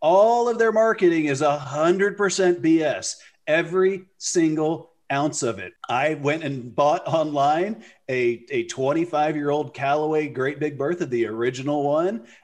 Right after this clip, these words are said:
a twenty-five-year-old Strata, and I had it do the exact same thing my current Callaway Gamer does with a modern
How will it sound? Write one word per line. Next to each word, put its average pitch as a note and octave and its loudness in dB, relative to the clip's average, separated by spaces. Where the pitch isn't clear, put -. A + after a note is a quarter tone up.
a A#2+ -2
twenty-five-year-old D#3+ -2
Strata, G#3 -2
and C3+ -4
I C#3 0
had C#3 -4
it C#3 -8
do C3+ -4
the C3+ -6
exact C3+ -4
same F3+ 0
thing F3 -2
my B2+ -2
current D3 -8
Callaway C#3 0
Gamer C3+ -4
does A#2+ -4
with B2+ -8
a B2+ -2
modern C3 -4